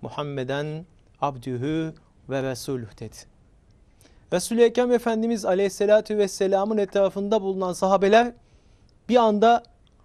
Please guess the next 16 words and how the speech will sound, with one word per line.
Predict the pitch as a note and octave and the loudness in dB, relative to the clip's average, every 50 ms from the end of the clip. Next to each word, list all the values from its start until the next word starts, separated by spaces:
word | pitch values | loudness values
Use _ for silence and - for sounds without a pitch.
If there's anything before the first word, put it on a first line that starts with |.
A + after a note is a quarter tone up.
| _ _ - | _ _ -2
anlık | E3+ F3 F#3 G#3 G#3+ A#3 A#3+ A#3+ - | -2 0 2 2 2 2 2 2 2
bir | G3+ | 2
hayrete | F#3 G3 G3+ G3 G3 G3+ G3 A3 G#3+ | 4 4 4 4 4 2 2 0 0
kapıldıktan | - - G3 - G#3 G3+ F3+ F#3+ - - - G3 F3+ | 2 2 0 2 2 0 0 -2 -4 0 0 0 0
sonra | - - A3+ B3+ B3+ B3 B3 B3+ A#3+ - - _ _ _ _ _ _ _ _ _ _ _ _ - | 2 2 4 4 6 4 4 2 2 -2 -6 _ _ _ _ _ _ _ _ _ _ _ _ -8
Efendimiz | D#3 - - G3 G3 G3 F#3+ F#3+ F3 D#3+ - | -6 -4 -2 -4 -2 -2 -4 -4 -4 -4 -4
Aleyhisselatü | E3 E3 E3+ F3 E3+ - - E3+ F3 F3+ F3+ F3 F3 E3 | -4 -4 -4 -6 -6 -6 -4 -2 -2 -2 -2 -4 -4 -4
Vesselam'ın | E3+ E3 - - F3 F3 F3 E3+ E3+ F3 F3+ F3+ F3+ D#3+ D#3+ _ _ _ _ - _ _ _ | -4 -4 -4 -4 -4 -2 0 -2 -2 -2 -4 -4 -6 -8 -10 _ _ _ _ -20 _ _ _
"Sen | _ - - - A3 A3+ A3+ A3+ | _ -14 0 2 2 2 2 0
kimsin?" | A3+ - - - E4 F4 C#4 - - A#3+ A3+ G#3 G3 | -2 -2 2 2 4 2 2 -2 -2 0 0 0 -2
sorusuna | - - F#3+ F#3 F3+ F3 D#3+ - F3+ F3+ F3 D#3+ D#3+ | -2 0 2 2 2 2 -2 -4 -4 -2 0 0 0
muhatap | D#3+ D3+ D3+ D#3+ D3+ - D#3+ C#3+ - | 0 0 -2 -2 0 2 0 2 2
oldu | D3 C#3+ C#3 C3 C3+ - | 2 0 0 -2 -6 -2
Ka'b | E3 D3+ C3+ B2+ B2+ | -2 -2 -2 -2 -4
bin | C#3 C3+ | -6 -6
Züheyr. | B2 B2 B2 B2 C#3 A#2 A2 | -4 -6 -6 -6 -6 -6 -8